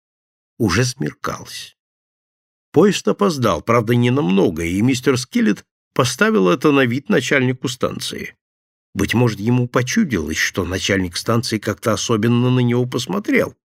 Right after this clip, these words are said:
и, помедлив секунду в нерешимости, Скиллет прикрыл рот ладонью и вполголоса осведомился,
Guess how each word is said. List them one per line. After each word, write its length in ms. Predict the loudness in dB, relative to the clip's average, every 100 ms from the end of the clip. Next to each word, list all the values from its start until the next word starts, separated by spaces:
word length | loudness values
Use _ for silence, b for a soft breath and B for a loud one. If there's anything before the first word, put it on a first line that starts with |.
| _
и, 100 | 0
помедлив 580 | 2 4 2 2 0 -2
секунду 520 | -2 0 2 2 2
в 40 | 2
нерешимости, 840 | 2 2 0 2 2 0 0 0 _ _ _ -12
Скиллет 560 | -4 2 2 2 -2
прикрыл 560 | 0 0 0 2 4 4
рот 240 | 4 4
ладонью 640 | 2 2 2 2 2 2 2
и 160 | 0
вполголоса 760 | 0 2 2 2 2 2 2 0
осведомился, 720 | 0 0 2 2 0 0 -2